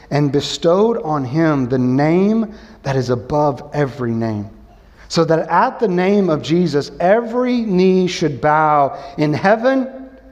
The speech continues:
where we're at right now in Psalms one, or twenty-nine, one and two, "And on the earth," we're about to see this, "and under the earth as well, and every tongue confess that Jesus Christ is Lord, to the glory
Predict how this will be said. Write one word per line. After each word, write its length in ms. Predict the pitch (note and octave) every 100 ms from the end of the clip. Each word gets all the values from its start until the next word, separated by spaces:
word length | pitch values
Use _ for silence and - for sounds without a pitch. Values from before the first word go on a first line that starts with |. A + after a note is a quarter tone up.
| -
where 200 | C3+ D#3
we're 200 | F#3 G#3
at 220 | F#3 F#3+
right 200 | F3+ F3
now 280 | F3 G3 F3+
in 80 | D#3+
Psalms 440 | - E3+ E3 D3+
one, 400 | E3 F#3+ F3 D#3+ -
or 120 | - D3
twenty-nine, 580 | - G3 F#3 F3 E3+
one 140 | E3+ E3+
and 120 | D#3
two, 340 | - F#3 D#3+ - -
"And 120 | D#3+ F3
on 380 | E3+ G#3 A#3
the 160 | G#3+ G3+
earth," 260 | G3+ G3+ G3
we're 120 | D3
about 320 | C#3 E3 E3
to 80 | D#3+
see 260 | - G3+
this, 300 | G#3 E3+ E3+
"and 180 | - D#3+
under 320 | F#3+ A3+ A#3
the 180 | G#3+ F#3
earth 200 | F3+ F3
as 160 | D#3+ C#3+
well, 440 | F3 E3+ D#3+ - - -
and 140 | D#3 D#3
every 540 | F#3 G#3 A#3+ B3+ B3+ A#3+ E3+
tongue 600 | - G#3+ G#3+ G#3+ G3+ -
confess 680 | F3+ E3 - F#3+ F3+ - - - -
that 240 | E3 D3+ B2
Jesus 640 | D3+ G3 A#3 G3+ A#3 A3+
Christ 600 | - - F#3 F3+ D#3 -
is 200 | D#3+ C#3
Lord, 640 | B2+ B2+ F3 E3+ D3 B2 A#2 - -
to 100 | -
the 100 | C3
glory 800 | A#2+ A#2+ D3 F3 F3+ F3 E3+ D#3